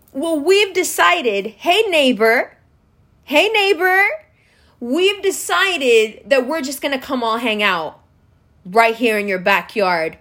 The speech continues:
right behind your back door. But honestly, you have nothing to worry about. Uh, but what if I wanna leave through my back door? <laughs> Oh, no, no. You can't do that, see, because if you open the back door,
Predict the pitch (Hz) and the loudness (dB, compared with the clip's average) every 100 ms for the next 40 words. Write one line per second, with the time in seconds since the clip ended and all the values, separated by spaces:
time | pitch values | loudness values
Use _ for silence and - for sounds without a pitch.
0 | _ _ _ _ 196 180 214 214 202 202 | _ _ _ _ -14 -2 2 2 0 -4
1 | 226 190 185 185 185 175 - 233 - - | -4 -4 -4 -4 -2 -2 -2 -4 -4 -4
2 | - 359 392 440 403 359 339 349 269 285 | 0 2 2 0 -6 -2 2 2 0 0
3 | 359 - 254 254 269 208 202 170 156 120 | -2 -2 -6 -4 -6 -4 -4 -4 -6 -12
4 | - _ _ _ _ _ _ _ _ _ | -16 _ _ _ _ _ _ _ _ _
5 | _ _ - 180 180 175 160 180 170 170 | _ _ -2 0 0 -2 -4 -4 -4 -4
6 | 175 170 170 170 160 165 165 - 175 165 | -6 -8 -8 -10 -10 -10 -12 -12 -10 -10
7 | 151 147 - 180 131 - 294 - 294 277 | -8 -8 -6 -8 -10 -6 -6 -2 0 2
8 | 294 269 269 226 180 - - 254 285 - | 4 2 2 0 -2 -12 -10 -6 -4 0
9 | 359 330 370 403 311 262 285 269 277 269 | 0 0 0 2 2 0 -2 -8 -6 -4
10 | 302 262 285 269 381 381 392 539 554 554 | -4 -4 -6 -2 -2 0 2 2 2 0
11 | 539 554 523 494 - 480 605 554 311 247 | 0 2 2 2 0 2 2 4 2 2
12 | 208 240 302 | 0 -2 -6